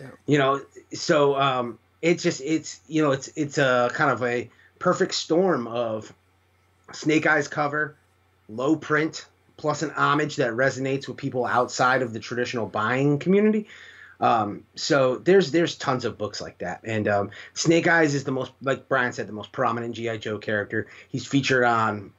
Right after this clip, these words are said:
Speaker 2: many, many of the covers. Um, but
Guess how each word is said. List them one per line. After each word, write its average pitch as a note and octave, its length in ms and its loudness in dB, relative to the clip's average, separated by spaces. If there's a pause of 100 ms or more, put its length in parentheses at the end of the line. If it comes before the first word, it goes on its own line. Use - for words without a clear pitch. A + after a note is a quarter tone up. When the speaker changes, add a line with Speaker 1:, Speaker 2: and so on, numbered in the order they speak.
Speaker 2:
many, B2+ 520 2
many A#2 320 2
of G#2 120 -2
the G#2+ 80 -4
covers. G2 600 -2 (340)
Um, G#2+ 520 2 (120)
but C#3 320 2